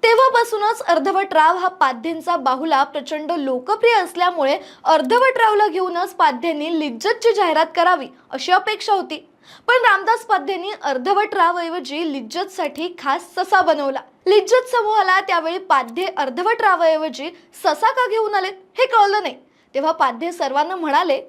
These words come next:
"तुमचा पापड इतका चविष्ट आहे की माणसांसोबत ससा सुद्धा हा पापड आवडीने खातो,"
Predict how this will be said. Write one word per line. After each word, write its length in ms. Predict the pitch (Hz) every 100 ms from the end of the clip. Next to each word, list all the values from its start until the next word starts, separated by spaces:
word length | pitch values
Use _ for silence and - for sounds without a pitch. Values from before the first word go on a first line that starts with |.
| - _
"तुमचा 320 | 440 453 523
पापड 360 | 523 415 381 440
इतका 320 | 415 403 427
चविष्ट 480 | 440 302 294 415 -
आहे 180 | 302 311 - -
की 80 | 381
माणसांसोबत 1120 | 339 285 285 277 415 466 415 302 381 - 320
ससा 260 | - 359
सुद्धा 320 | - 392 269 381
हा 80 |
पापड 360 | 392 370 330 392 415
आवडीने 420 | 370 349 359 359 359
खातो," 260 | 349 -